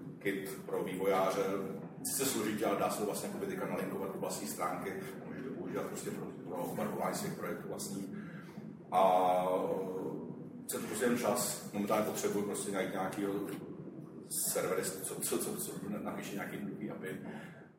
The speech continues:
abych to mohl jakoby trošku zprovoznit, plán to přeložit do, do více jazyků nebo tak. Takže jako ty, ty plány tam samozřejmě mám, ale, eh, je to otázka času. Jako kdyby to samozřejmě, kdyby, kdyby to, kdyby se to podařilo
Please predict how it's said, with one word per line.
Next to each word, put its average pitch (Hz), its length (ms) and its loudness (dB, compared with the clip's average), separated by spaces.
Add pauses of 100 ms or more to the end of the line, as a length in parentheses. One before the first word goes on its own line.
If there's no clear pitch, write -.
abych - 240 -2
to - 120 -4
mohl - 160 -6
jakoby - 560 -2 (640)
trošku - 240 -8
zprovoznit, - 680 -4 (220)
plán 95 180 2
to - 80 0
přeložit - 260 -4
do, 87 220 -6
do 82 40 -6
více - 200 -4
jazyků - 300 -6
nebo 165 160 -6
tak. - 360 -6 (340)
Takže 107 200 -2 (120)
jako 107 180 -2 (720)
ty, 101 60 -4 (180)
ty - 60 -6
plány - 260 0
tam 95 80 -2
samozřejmě 95 380 -2
mám, 87 260 0 (100)
ale, - 120 -2 (680)
eh, 80 600 -4
je 80 60 -4
to 85 140 -6
otázka - 200 -4 (140)
času. - 160 -10 (580)
Jako 135 140 8
kdyby 165 160 12
to 170 80 10
samozřejmě, 151 380 8
kdyby, 127 160 8
kdyby 117 200 4
to, - 260 10
kdyby 120 160 6
se - 60 4
to - 40 6
podařilo 120 540 6